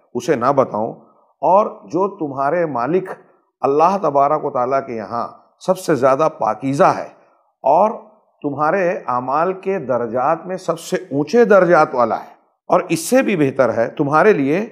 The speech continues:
अल्लाह के रास्ते में सोने और चांदी को खर्च करने से बेहतर है।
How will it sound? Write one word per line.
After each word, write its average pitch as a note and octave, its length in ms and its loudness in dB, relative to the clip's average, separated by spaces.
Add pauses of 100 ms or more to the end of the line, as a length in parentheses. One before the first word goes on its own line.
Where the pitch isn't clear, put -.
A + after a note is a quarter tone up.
(300)
अल्लाह D#3+ 300 0
के G3+ 160 -2
रास्ते D3 400 -2
में E3 320 -8
सोने E3+ 440 -6
और D3+ 180 -4
चांदी D3+ 380 -4
को F#3 200 -4
खर्च C#3+ 280 -4
करने C#3 360 -6
से A3+ 160 -2
बेहतर C#3 340 0
है। - 160 -20